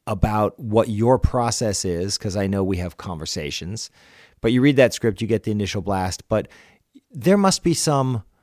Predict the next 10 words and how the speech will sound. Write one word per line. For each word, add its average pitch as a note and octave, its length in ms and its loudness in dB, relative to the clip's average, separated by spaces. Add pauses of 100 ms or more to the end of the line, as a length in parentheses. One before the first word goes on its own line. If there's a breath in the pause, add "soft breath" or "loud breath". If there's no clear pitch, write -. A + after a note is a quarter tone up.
(600)
working B2+ 440 4
process A#2 440 2
for - 140 -4
you F#2 160 2
long G#2 260 2
before G2+ 260 0
you F2+ 120 0
get F2 220 -4
to - 80 -8
set - 480 -6